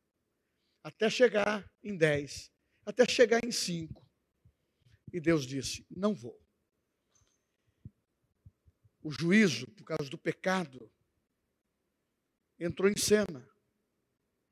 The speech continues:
A cidade foi destruída, mas antes, a família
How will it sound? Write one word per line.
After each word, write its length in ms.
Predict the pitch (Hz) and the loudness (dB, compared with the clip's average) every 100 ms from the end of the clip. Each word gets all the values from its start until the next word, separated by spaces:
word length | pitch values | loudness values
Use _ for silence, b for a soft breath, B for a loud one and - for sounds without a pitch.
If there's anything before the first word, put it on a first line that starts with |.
| _ _ _ _ _ _ _ _ _ _ _ _ _ _ _ _ _ _ _ _ | _ _ _ _ _ _ _ _ _ _ _ _ _ _ _ _ _ _ _ _
A 80 | - | -6
cidade 360 | - 190 220 180 | -4 4 4 4
foi 160 | - | 2
destruída, 560 | 170 139 - 139 120 110 _ | 2 0 -4 -6 -8 -10 _
mas 360 | 165 175 120 156 | -2 -2 2 6
antes, 480 | 208 165 - - - _ _ _ _ | 6 4 -4 -10 -12 _ _ _ _
a 80 | 170 | -6
família 800 | 180 - 180 202 269 247 247 226 | -2 2 2 6 6 8 6 4